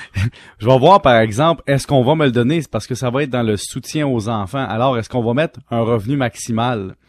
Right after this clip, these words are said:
Habituellement, ces mesures-là, moi, je les perds, tu sais. Et, et les baisses d'impôts, ce qui est intéressant, c'est qu'on parle de mesures ciblées. C'est-à-dire de pas dire, on va donner un petit vingt piastres à gauche, un petit vingt piastres à droite, puis que ça va coûter plus cher en administration qu'en paiement.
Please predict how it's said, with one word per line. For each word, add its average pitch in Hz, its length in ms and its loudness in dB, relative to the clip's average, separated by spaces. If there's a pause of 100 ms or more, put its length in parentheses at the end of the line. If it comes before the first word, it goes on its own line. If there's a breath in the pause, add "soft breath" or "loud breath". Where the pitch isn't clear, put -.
(280 soft breath)
Habituellement, 170 580 2
ces 151 120 0
mesures-là, 135 420 2
moi, 156 160 0
je 131 60 -4
les 117 120 0
perds, 101 320 -2
tu - 80 -20
sais. 175 140 -4 (500 loud breath)
Et, 214 320 4 (280)
et 190 200 4
les 147 100 4
baisses 160 320 6
d'impôts, 131 360 0
ce - 60 -12
qui 170 80 -4
est - 80 -2
intéressant, 202 460 0 (140)
c'est 135 120 -6
qu'on 151 120 0
parle 180 240 2
de 135 120 4
mesures 120 480 0
ciblées. 87 520 -14 (560 soft breath)
C'est-à-dire 151 520 2
de 127 120 2
pas 240 300 2
dire, 143 280 0 (220 loud breath)
on 113 100 -4
va 120 100 2
donner 135 160 2
un 151 60 2
petit 123 200 -8
vingt 131 200 2
piastres 135 300 -4
à 117 80 -2
gauche, 135 280 -2
un 113 100 -4
petit - 120 -14
vingt 113 160 0
piastres 123 280 -2
à 107 60 -2
droite, 117 320 0
puis 104 100 -14
que - 60 -18
ça 117 80 -6
va 107 80 -4
coûter - 200 -10
plus 117 140 -10
cher 151 160 -4
en 135 140 0
administration 117 720 -2
qu'en 101 200 -6
paiement. 104 320 -4